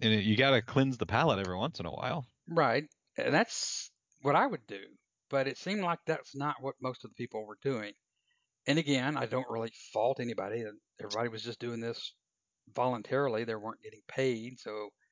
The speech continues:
Speaker 2: but still, I just became really disillusioned to s-, saying that we're really, these reviews are not very indicative of what these books are really like.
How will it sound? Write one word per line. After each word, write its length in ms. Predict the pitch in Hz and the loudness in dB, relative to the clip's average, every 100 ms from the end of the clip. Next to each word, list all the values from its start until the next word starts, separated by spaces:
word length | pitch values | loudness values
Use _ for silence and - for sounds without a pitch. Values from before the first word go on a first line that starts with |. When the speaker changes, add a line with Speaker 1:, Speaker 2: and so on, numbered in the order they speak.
| _ _ _ _ _ _ _ _ | _ _ _ _ _ _ _ _
Speaker 2:
but 120 | - | -8
still, 420 | - - 143 113 113 | -2 4 4 4 2
I 260 | 120 139 127 _ _ _ _ _ | 2 2 0 _ _ _ _ _
just 200 | 165 - - _ | -6 -6 -8 _
became 300 | - 165 160 | -4 0 2
really 220 | 139 220 165 | 4 4 4
disillusioned 680 | 156 131 127 131 113 113 - | 2 2 0 0 -2 -12 -16
to 60 | 117 | -16
s-, 280 | 107 - _ _ | -16 -20 _ _
saying 300 | - 127 123 | -6 -4 -2
that 120 | 113 | -4
we're 120 | 123 143 | -2 4
really, 440 | 190 156 151 135 _ _ _ _ | 4 4 2 -6 _ _ _ _
these 180 | 175 185 | -2 0
reviews 460 | 139 127 139 135 | 0 -2 -2 -2
are 120 | 113 107 | 0 -2
not 340 | 120 139 139 - - 110 | 0 0 -2 -4 -12 -4
very 420 | 123 120 117 113 | -2 0 -4 -6
indicative 880 | 113 107 _ - 110 104 101 104 - _ _ _ _ _ _ _ _ _ _ - | -8 -10 _ -6 -6 -4 -4 -4 -10 _ _ _ _ _ _ _ _ _ _ -10
of 300 | 113 104 101 101 - - _ _ _ _ _ _ _ _ _ _ _ _ _ - | -4 -4 -4 -10 -20 -20 _ _ _ _ _ _ _ _ _ _ _ _ _ -4
what 140 | 131 - | -2 -2
these 160 | 117 | -10
books 300 | 107 117 - | 0 0 2
are 80 | 107 | 0
really 300 | 110 110 98 - _ - | 4 4 2 -2 _ -4
like. 280 | 95 87 | -2 -2